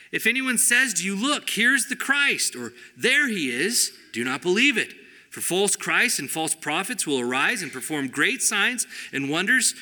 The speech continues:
so as to lead astray, if possible, even the elect. See, I've told you beforehand. So, if they say to you, 'Look, he is at the wilderness, he is in the wilderness, do not go out.' If they say, 'Look,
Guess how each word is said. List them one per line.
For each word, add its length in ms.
so 340
as 120
to 120
lead 320
astray, 480
if 320
possible, 640
even 440
the 160
elect. 640
See, 540
I've 120
told 260
you 60
beforehand. 760
So, 420
if 80
they 120
say 260
to 60
you, 140
'Look, 440
he 160
is 80
at 160
the 80
wilderness, 680
he 80
is 60
in 120
the 80
wilderness, 380
do 100
not 180
go 140
out.' 220
If 80
they 100
say, 180
'Look, 360